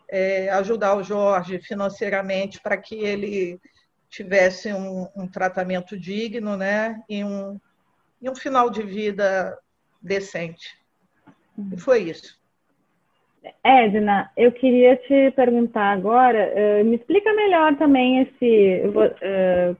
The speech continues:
Speaker 2: como é que funciona, você já falou dos testes físicos da fifa, e, eh, é, como é que funciona esse processo? A cada, a, a, a cada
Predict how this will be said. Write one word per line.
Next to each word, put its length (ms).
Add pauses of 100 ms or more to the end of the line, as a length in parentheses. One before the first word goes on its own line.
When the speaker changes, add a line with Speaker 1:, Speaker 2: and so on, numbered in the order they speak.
Speaker 2:
como 160
é 60
que 160
funciona, 600
você 280
já 120
falou 240
dos 160
testes 380 (100)
físicos 520
da 120
fifa, 640 (760)
e, 760
eh, 580 (680)
é, 260
como 220
é 60
que 160
funciona 400
esse 160
processo? 580
A 40
cada, 260
a, 280 (220)
a, 960
a 40
cada 800